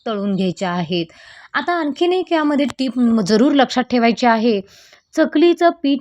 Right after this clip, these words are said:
आपण जेव्हा मळत असतो त्यामध्ये, अ,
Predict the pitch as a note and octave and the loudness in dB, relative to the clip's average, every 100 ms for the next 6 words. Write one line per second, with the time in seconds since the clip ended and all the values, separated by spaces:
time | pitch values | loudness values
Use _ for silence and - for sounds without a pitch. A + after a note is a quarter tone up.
0 | - B3 A#3+ B3+ G#3+ A#3 A3+ A3+ G#3 G#3+ | -2 -4 -2 -2 0 0 0 0 0 -2
1 | B3 - G#3+ - - G3+ B3 A#3+ A3+ C4+ | -4 -2 -2 -4 -8 -8 -6 -6 -4 -2
2 | B3 F#3 G3+ G#3 C4+ - - _ _ A3+ | -2 0 2 2 0 -4 -20 _ _ -2